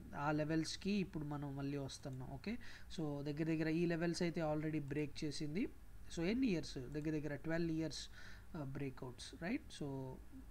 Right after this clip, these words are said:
మంచి యాక్షన్ అనేది, ఆ, I think, ఆ, ఈ స్టాక్స్‌లో రియాలిటీ సెక్టర్‌లో ఉంటుంది going ahead.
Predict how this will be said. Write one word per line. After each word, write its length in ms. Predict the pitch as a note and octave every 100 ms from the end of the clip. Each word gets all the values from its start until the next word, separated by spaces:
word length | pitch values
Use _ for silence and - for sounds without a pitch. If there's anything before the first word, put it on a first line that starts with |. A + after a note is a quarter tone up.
| - - - E3
మంచి 280 | F#3 G#3+
యాక్షన్ 400 | A#3+ A3 - -
అనేది, 460 | G#3+ G#3 G3+ G#3+ G#3+ - - -
ఆ, 320 | E3+ E3 D#3+ - D#3+
I 40 |
think, 400 | D3+ F#3+ F#3 -
ఆ, 100 | D#3+ D3 - - - -
ఈ 200 | D3+ D3+
స్టాక్స్‌లో 580 | C3+ E3 D3+ - D#3+ D#3
రియాలిటీ 440 | D3+ D3+ D3 D#3
సెక్టర్‌లో 500 | C#3 D3 - D3 D3
ఉంటుంది 400 | C#3+ C3 C#3+ D3
going 360 | C3+ C#3 C#3 C3+
ahead. 300 | C3 C3